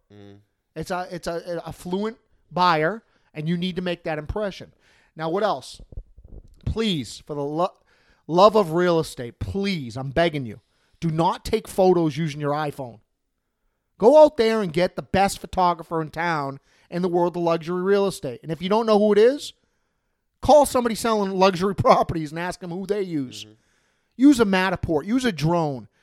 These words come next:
Speaker 2: Get the, get the highest levels of virtual tours and everything. Don't get cheap. I see the, and nothing makes me more disgusted, Anthony, disgusted, than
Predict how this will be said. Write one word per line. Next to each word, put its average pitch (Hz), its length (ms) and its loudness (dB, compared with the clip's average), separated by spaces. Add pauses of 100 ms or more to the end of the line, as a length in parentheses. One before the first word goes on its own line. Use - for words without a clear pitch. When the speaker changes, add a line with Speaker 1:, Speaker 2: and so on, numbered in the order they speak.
(320)
Speaker 2:
Get 240 220 -2
the, 262 120 -2
get 269 240 -10
the 262 80 -6
highest 226 580 -4
levels 185 440 -6
of 131 80 -12
virtual 160 460 -6
tours 233 440 -8
and 180 80 -18
everything. 202 500 -12 (300)
Don't 302 240 -4
get 294 220 -6
cheap. 254 420 -10 (540)
I 269 160 -6
see 269 240 -8
the, 240 180 -10
and 196 160 -12
nothing 277 300 -10
makes 214 220 -6
me 190 100 -8
more 185 220 -2
disgusted, 156 880 -6
Anthony, 113 440 -14 (200)
disgusted, - 1000 0 (600)
than 160 500 -2